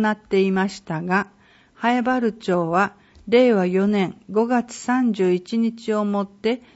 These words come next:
終了となります。今後は各市町の窓口にて発行となりますので、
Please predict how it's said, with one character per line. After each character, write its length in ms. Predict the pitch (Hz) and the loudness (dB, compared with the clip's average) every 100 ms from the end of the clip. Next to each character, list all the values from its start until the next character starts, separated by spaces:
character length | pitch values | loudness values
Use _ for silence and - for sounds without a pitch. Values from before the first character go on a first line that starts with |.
| _ | _
終 380 | - 240 254 247 | -6 -2 -2 0
了 240 | 247 240 | -2 -2
と 180 | 247 247 | -4 -2
な 160 | 226 | -2
り 140 | 185 170 | -2 -4
ま 140 | 170 | -8
す。 280 | - - 151 _ _ _ _ _ _ _ _ _ _ | -10 -12 -12 _ _ _ _ _ _ _ _ _ _
今 300 | - 240 240 | -4 0 0
後 180 | 240 233 | 0 0
は 260 | 233 247 247 - _ - | 0 0 -4 -20 _ -8
各 360 | 254 247 220 | -8 -2 -2
市 200 | 202 - | -2 -10
町 320 | - 247 226 | -4 0 0
の 200 | 190 170 | 0 -2
窓 360 | - 190 208 247 | -2 -2 0 0
口 340 | 226 214 190 | -2 -4 -4
に 140 | 202 233 | -4 -2
て 160 | 202 | -4
発 260 | 180 180 175 _ | -2 -4 -6 _
行 220 | - 220 | -4 -4
と 160 | 214 208 | -2 -4
な 160 | 202 | -2
り 120 | 202 208 | -2 -2
ま 180 | 202 | -4
す 160 | 208 190 | -4 -6
の 180 | 180 165 | -4 -4
で、 220 | 208 | -4